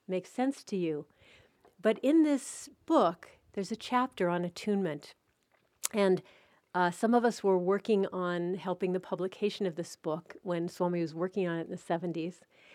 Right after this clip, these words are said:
And Asha was his secretary, and she would go there every day to pick up the manuscript because there were no computers, and she would type it up.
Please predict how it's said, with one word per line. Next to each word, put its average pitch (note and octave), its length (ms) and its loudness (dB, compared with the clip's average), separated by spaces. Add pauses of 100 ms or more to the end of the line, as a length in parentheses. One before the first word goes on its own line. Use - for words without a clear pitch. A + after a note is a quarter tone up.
(340)
And G#3 120 0
Asha A#3+ 320 4
was A3 180 2
his G#3 160 0
secretary, F#3+ 640 0
and F3+ 140 -2
she - 160 -4
would F#3+ 180 -4
go G#3 240 4
there G3 220 4
every F#3+ 220 0
day F#3 260 4
to F3+ 200 -6
pick G#3 260 -4
up G#3+ 100 -4
the G#3+ 100 0
manuscript F#3 800 2
because F#3+ 300 -4
there F#3 80 0
were F3 140 -2
no F3 160 0
computers, E3+ 600 -4
and F3 140 -4
she F#3 180 -6
would F3 240 -4 (440)
type F3+ 340 -8
it E3+ 100 2
up. D#3+ 300 -2